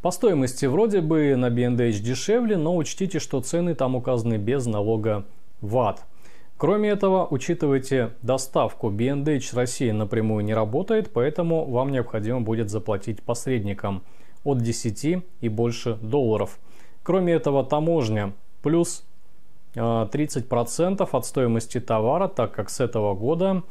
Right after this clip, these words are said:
понизили планку до пятисот долларов С Ш А. Для примера, цена на новый микшер Эйта Mini Pro I S O восемьсот девяносто пять долларов. Прибавляем налог семьдесят один доллар, плюс услуги посредника от десяти долларов,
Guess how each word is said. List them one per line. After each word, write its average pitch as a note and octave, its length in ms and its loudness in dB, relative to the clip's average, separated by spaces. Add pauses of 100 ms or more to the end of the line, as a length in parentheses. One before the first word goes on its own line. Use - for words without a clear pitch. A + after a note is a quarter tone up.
(400)
понизили A#2+ 440 2
планку D3+ 520 2
до B2+ 320 2
пятисот A2+ 640 -2
долларов G2+ 380 2
С - 100 -6
Ш - 180 -2
А. F2 160 -2 (320)
Для D#3 200 0
примера, F3+ 380 2
цена D3+ 360 0
на A2 140 2
новый A2 260 2
микшер G3 460 0
Эйта B2 260 2
Mini A2+ 260 2
Pro A2 280 0
I A2+ 160 0
S G2+ 200 -4
O A#3+ 120 2
восемьсот F3 540 -2
девяносто B2 440 0
пять G#2+ 320 -2
долларов. G2+ 480 0 (600)
Прибавляем C3+ 540 2
налог A2+ 380 2
семьдесят A#2+ 540 0
один G#2 340 0
доллар, C#3+ 400 2 (260)
плюс C#3+ 340 2
услуги A#2+ 420 0
посредника A2+ 800 -2
от G#2+ 160 -2
десяти A2 380 -4
долларов, A2+ 500 0